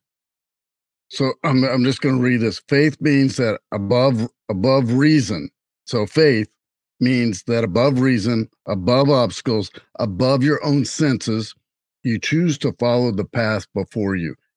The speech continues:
It probably doesn't make sense. And really, over the last five and a half years,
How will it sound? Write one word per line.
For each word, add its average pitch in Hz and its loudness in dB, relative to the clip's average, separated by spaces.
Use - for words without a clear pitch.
It 127 -6
probably 156 2
doesn't 127 -2
make 113 -4
sense. - -6
And 127 0
really, 143 2
over 120 0
the 113 2
last 127 0
five 127 0
and 117 0
a - 0
half 107 -6
years, 143 -2